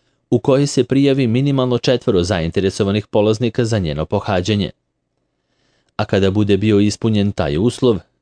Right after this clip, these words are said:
svi ostali koji su već imali prilike da izvrše prijavljivanje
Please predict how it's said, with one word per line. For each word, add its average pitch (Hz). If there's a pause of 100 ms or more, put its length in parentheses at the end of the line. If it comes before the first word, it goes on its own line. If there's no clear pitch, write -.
(120)
svi 143
ostali 135
koji 120
su 117
već 123
imali 135
prilike 131
da 95
izvrše 117
prijavljivanje 101